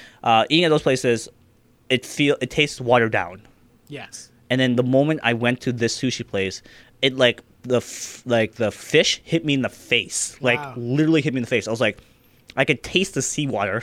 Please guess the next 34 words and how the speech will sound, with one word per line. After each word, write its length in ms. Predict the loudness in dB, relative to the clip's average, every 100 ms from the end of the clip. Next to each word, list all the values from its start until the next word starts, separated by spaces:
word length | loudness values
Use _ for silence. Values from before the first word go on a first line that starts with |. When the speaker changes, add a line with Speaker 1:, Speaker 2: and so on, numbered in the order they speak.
| -4
Speaker 2:
Is 100 | 0
Speaker 1:
<laughs> 0 |
in 80 | 2
Speaker 2:
that 40 |
Speaker 1:
my 100 | 2
Speaker 2:
good 80 | 2
Speaker 1:
mouth. 80 | 0
Speaker 2:
or 40 | -2
bad? 300 | -8 -12 -18 _ _ _ _ -6
Speaker 1:
I 60 |
don't 260 | 2 4 6
know. 300 | 6 6 2 -10 -20 -20
Speaker 2:
Okay. 300 | -18 -10 0
Speaker 1:
I 100 | 2
don't, 240 | 4 2 0
I 60 | 0
can't 360 | 0 0 -2 -4
explain 560 | -6 -4 -2 0 0
Speaker 2:
So 120 | 2 4
it 20 |
Speaker 1:
if 40 |
Speaker 2:
hasn't 280 | 4 2 0
ruined 520 | -4 0 2 4 0 -4
all 80 |
you 100 | -8
can 140 | -10 -12
eat? 160 | -8 0
Speaker 1:
It 80 | 4
hasn't 280 | 6 8
ruined 240 | 8 6 4
it. 120 | 2
No, 180 | 4 4
no, 80 | 4
no. 180 | -2